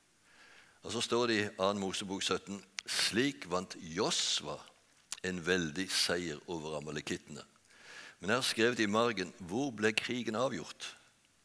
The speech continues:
På sletten eller på høyden? På høyden. Og av og til når jeg leser møteannonser i Fædrelandsvennen på fredag og lørdag, spalte opp og spalte ned med møter overalt,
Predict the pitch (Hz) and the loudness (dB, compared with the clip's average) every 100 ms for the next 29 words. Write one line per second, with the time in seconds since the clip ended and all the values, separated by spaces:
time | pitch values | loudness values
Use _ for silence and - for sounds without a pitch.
0 | _ _ - 90 - 92 - 143 143 _ | _ _ -6 -2 2 2 0 -12 -12 _
1 | _ _ _ - 120 107 85 73 76 - | _ _ _ -10 -6 -2 -2 -4 -14 -20
2 | _ _ _ _ _ _ _ - 123 135 | _ _ _ _ _ _ _ -14 -8 -6
3 | 160 - - _ _ _ _ _ _ _ | -8 -10 -20 _ _ _ _ _ _ _
4 | _ _ - - - - - - - - | _ _ -20 -20 -20 -18 -16 -16 -6 2
5 | 139 151 143 135 135 120 131 - 104 110 | 4 4 4 4 6 6 6 4 2 2
6 | 98 117 110 98 - 98 98 92 101 95 | 4 2 2 2 0 0 2 2 2 2
7 | 95 85 82 90 - 98 92 87 85 85 | 0 -2 -4 -4 0 2 2 0 0 -2
8 | 78 73 73 - - - - 135 113 - | -2 -8 -12 -14 -8 -4 2 2 2 -4
9 | 113 104 - 95 - - 101 87 - 95 | -4 -4 -4 -6 -2 2 2 0 -8 -2
10 | 92 85 76 - 85 87 90 - - 76 | -2 -2 -6 -10 -6 -2 -2 -4 -6 -4
11 | 92 104 85 85 - - | -2 -2 -2 -4 -4 -12